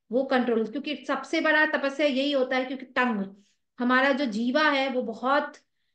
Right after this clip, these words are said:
हमें विचलित कर देता है। कभी ये खाने का मन करेगा, कभी वो, "चलो आज ये खा लेते हैं, चलो बाहर का कुछ खा लेते हैं।" तो तरह तरह की चीजें खाने का मन करेगा। उस वजह से हम नहीं छोड़ पाते प्याज लहसुन,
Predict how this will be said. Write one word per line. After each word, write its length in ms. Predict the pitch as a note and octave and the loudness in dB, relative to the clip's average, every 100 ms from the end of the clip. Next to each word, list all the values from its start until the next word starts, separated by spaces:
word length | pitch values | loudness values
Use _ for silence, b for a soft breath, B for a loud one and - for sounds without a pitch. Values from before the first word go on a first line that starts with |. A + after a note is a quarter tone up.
| _ | _
हमें 520 | B3 B3+ C#4 D#4+ E4+ - | -2 0 0 -2 -6 -6
विचलित 420 | A#3+ C#4+ D4 D#4+ | -4 -2 -2 0
कर 140 | C#4 A#3+ | 0 4
देता 220 | A#3 A#3 | 4 2
है। 60 | A3+ | 0
कभी 260 | A#3+ G#3+ | 0 -2
ये 240 | G#3+ B3 C4 | 0 0 0
खाने 320 | B3 C4 C4 | 0 0 0
का 100 | C4+ | -2
मन 200 | C4+ C4+ | -4 -4
करेगा, 440 | C#4 C4 C4 C4+ | -2 0 0 0
कभी 300 | C4+ A#3+ A#3 | 0 -2 -2
वो, 180 | A3+ A#3 | 0 0
"चलो 240 | A#3 B3 | 0 0
आज 280 | A#3+ A#3 A3 | 2 0 0
ये 160 | A3 B3+ | 0 0
खा 180 | A#3+ A3 | 0 -2
लेते 300 | A3+ A#3 A#3 | -2 -2 -4
हैं, 140 | A#3 | -4
चलो 360 | A#3 A3 A3+ A3 | -4 -2 0 -2
बाहर 320 | G#3 A3 A3+ | -2 0 0
का 120 | A#3+ | -2
कुछ 220 | A#3+ A#3 | -6 -8
खा 120 | A#3+ A3+ | -4 -2
लेते 300 | A3+ A3+ A3+ | -2 -2 -4
हैं।" 140 | A3+ B _ _ _ - | -6 B _ _ _ -10
तो 80 | B3+ - _ _ | -10 -12 _ _
तरह 240 | C#4+ D4 D4+ | 2 4 4
तरह 180 | D#4 D4+ | 4 2
की 260 | D#4 - | -2 -6
चीजें 440 | - - C#4 B3+ C#4+ | -10 -6 -2 0 0
खाने 240 | C4+ C4+ | 0 2
का 80 | C4 | 2
मन 160 | B3+ A#3+ | 2 2
करेगा। 300 | B3 A#3+ B3+ | 2 2 0
उस 260 | C#4 - C#4 | -8 -4 0
वजह 220 | C4+ D4 | 0 0
से 120 | D4+ | 0
हम 460 | C4+ C#4+ D#4+ - _ _ _ _ _ _ A3 | 0 0 -4 -10 _ _ _ _ _ _ -2
नहीं 320 | A#3+ B3+ D4+ | 2 4 2
छोड़ 180 | D4+ C#4 | 2 2
पाते 320 | C4 A#3 A#3 | 4 0 0
प्याज 340 | A#3 G#3+ G3+ A3 | 0 0 -2 -4
लहसुन, 360 | G3+ F#3+ F3+ | -4 -6 -14